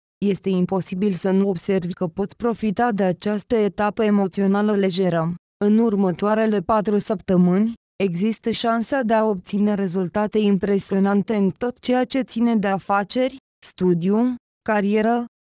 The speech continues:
cu încercări de a reuși prin activitatea creativă. Dușmanii cerești.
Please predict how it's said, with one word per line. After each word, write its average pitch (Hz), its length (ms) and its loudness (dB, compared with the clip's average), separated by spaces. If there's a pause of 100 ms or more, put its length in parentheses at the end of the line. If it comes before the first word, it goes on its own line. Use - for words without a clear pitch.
(140)
cu 233 60 0
încercări 214 600 0
de 214 100 0
a 208 120 2
reuși 185 380 0
prin 226 220 0
activitatea 202 800 -2
creativă. 185 720 -4 (300)
Dușmanii 208 600 0
cerești. 160 640 -6